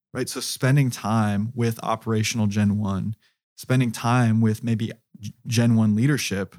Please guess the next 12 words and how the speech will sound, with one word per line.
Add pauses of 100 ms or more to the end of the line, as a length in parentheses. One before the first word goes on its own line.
(400)
team (480)
and
a-,
taking
them
to
lunch,
asking
them
how
they're
doing,